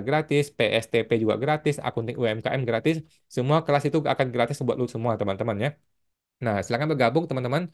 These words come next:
di W W W dot program K P P dot com ya. Kita masih ada promo sampai akhir April ini, W W W dot program K P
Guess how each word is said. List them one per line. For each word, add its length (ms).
di 60
W 40
W 40
W 20
dot 120
program 360
K 20
P 40
P 20
dot 160
com 120
ya. 40
Kita 180
masih 160
ada 160
promo 260
sampai 200
akhir 200
April 220
ini, 120
W 40
W 40
W 20
dot 100
program 420
K 20
P 20